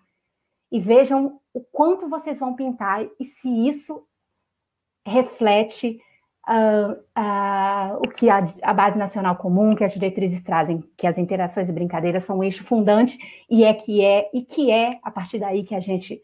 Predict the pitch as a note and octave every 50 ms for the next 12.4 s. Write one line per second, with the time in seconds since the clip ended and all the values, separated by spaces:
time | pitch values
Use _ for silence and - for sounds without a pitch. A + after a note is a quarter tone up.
0 | _ _ _ _ _ _ _ _ F3 G#3 F#3+ F#3+ F3+ F#3 - G3+ F#3+ F#3 F#3 -
1 | G3+ F#3+ G3 G3 F#3+ F3+ - G#3 F#3+ F#3 F#3+ F#3+ F#3 - F#3+ F3+ F3 E3 F3 F3
2 | - - - - - _ _ _ _ _ _ _ _ _ _ _ _ _ _ -
3 | F3 E3 F3+ F#3+ A3 A3 - G3+ G3+ G#3 G#3 - _ _ _ _ _ _ G#3+ G3
4 | F3+ G3+ F#3 - C#4 B3 A#3+ A3+ G#3+ G#3+ - A3+ G#3+ G3+ - G#3 G#3 A3 G3+ F#3
5 | - - F3+ F3+ F3+ - - - G3 G3 F#3 F#3 A3 A#3 C#4 D4+ C#4+ - - -
6 | - _ _ - B3+ A3+ F#3+ A3 A3 A#3 D4 D#4+ D#4+ E4+ D4 - D#4+ D#4 D4+ D4+
7 | D4 D4 C#4+ C#4+ B3+ A3 G3+ G3+ F#3+ F#3 - G#3 G3 F#3 G#3 F#3+ G3+ G#3 C4+ C#4
8 | C4+ - _ - C4 A#3 C4+ D4 C#4+ - - D4 C#4+ D4 - - - - G#3+ G3+
9 | G#3 G#3 A3 A3 - C#4 - - _ _ _ _ _ _ _ _ _ _ _ -
10 | - A3 A3 A3 G#3+ G#3+ G#3+ G#3+ G#3 G#3+ G#3 G#3 G3+ G3+ G3+ G3 G3 G3+ G3+ G3+
11 | - - C4+ C4 C4 - C4+ A3+ A#3+ B3 B3 C4+ B3+ B3+ B3 - - A#3+ A#3 G#3+
12 | G#3 G3 F#3+ F#3+ F#3 F#3 -